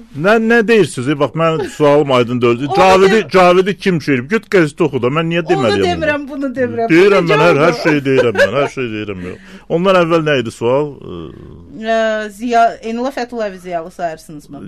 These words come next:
Speaker 1: O barədə mən daha dedim, daha
Speaker 2: Hı.
Speaker 1: əlavə bir şey. O ki qaldı,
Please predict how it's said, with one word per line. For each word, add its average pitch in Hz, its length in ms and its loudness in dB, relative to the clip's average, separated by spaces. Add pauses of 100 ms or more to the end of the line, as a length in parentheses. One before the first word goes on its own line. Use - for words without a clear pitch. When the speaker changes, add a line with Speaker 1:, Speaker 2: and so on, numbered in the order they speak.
Speaker 1:
O 208 120 2
barədə 160 320 2
mən 139 220 -2
daha 120 200 -2
dedim, 131 260 -4
daha 113 200 0
Speaker 2:
Hı. 104 80 -2
Speaker 1:
əlavə 113 300 0
bir 90 60 -16
şey. 92 280 -8
O - 160 -4
ki 196 100 -8
qaldı, 165 380 0